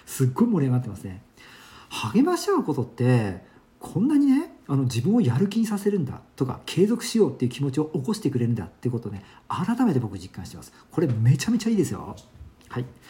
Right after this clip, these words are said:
さあ、今回のこのラジオ放送ですが、前回に続いて、学び読書祭りと連動したものをお送りしますね。題して、行動を変える魔法の七冊。読書して行動が変わらなければ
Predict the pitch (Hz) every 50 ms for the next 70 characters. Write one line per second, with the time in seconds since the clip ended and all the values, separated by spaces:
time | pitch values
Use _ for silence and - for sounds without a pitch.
0 | - - - - - 269 - - - - - - - - - - 311 330 294 -
1 | - - - - - 196 175 147 156 160 - - 180 160 180 - - - - 170
2 | 175 170 165 165 170 185 170 180 180 - - 127 117 - 139 135 123 120 202 262
3 | 294 285 277 220 147 123 - - 131 127 131 135 127 - 156 139 120 - - -
4 | - 190 240 269 185 123 120 - 135 131 - - 202 214 226 220 190 139 127 -
5 | - 147 135 151 170 180 185 175 - - 175 - - - - 165 165 143 113 -
6 | - - 127 127 123 117 - 131 123 127 - 131 120 180 220 - - - _ _
7 | - - - - - 127 180 208 175 - - - - - - - - - - -
8 | - - - 220 277 302 294 302 302 285 - - 220 226 220 226 220 170 147 131
9 | 127 - - 214 226 208 208 165 131 135 151 151 - 123 - - - - - _
10 | _ _ _ - - _ - 123 180 196 196 - 175 147 - - 131 131 - -
11 | 160 196 202 226 220 226 220 - - 107 131 185 233 262 269 262 226 247 233 233
12 | 233 - -